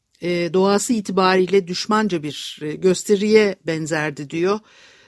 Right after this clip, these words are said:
E, bu nedenle vatandaşlar Heraklios'u bir kurtarıcı olarak karşılamışlar ve Pokas'ı ona esir olarak teslim etmişler. E, o,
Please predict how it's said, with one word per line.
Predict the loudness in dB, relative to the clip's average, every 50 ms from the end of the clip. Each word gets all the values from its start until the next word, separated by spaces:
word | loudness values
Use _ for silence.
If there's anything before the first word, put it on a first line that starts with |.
| _ -6
E, | -4 -2 -2 -2 -2 -4 -4
bu | -6 -4 -2 0 2 2
nedenle | 4 2 4 4 4 4 4 2 2 2 2 2
vatandaşlar | 0 -2 -2 -2 -4 -2 -2 -2 -2 -2 -4 -2 -2 -2 0 0 0
Heraklios'u | 0 0 0 0 0 -2 -4 0 0 0 2 2 0 -2 -2
bir | 0 -2 -2 -2 -6
kurtarıcı | _ -12 -12 -10 _ -2 -2 -2 0 0 0 2
olarak | 2 2 0 -2 -2 -4 -4
karşılamışlar | -2 -2 -2 -2 -4 -4 -4 -4 -4 -4 -6 -4 0 0 0 0 0
ve | 0 -2 -2
Pokas'ı | -2 -4 -6 0 0 -2 0 0 0 0 2
ona | 2 2 0 -2 -4
esir | -4 -6 -6 0 -2 0 0
olarak | 2 0 0 0 -2 -2 -2 _
teslim | -4 -4 -2 -4 -8 -8 -8
etmişler. | -10 -8 -8 -8 -8 -2 -2 -2 -2 -2 -10 _ _ _ _ -20 _ -20 -20 -20 -20 _ _ -20 -20 _ _ _ _ -4
E, | -4 -2 -2 -2 -2 -2 -2 -4 -4 -4 -4 -6 -6 -8 -10 -12 -14 _ -12
o, | -12 -12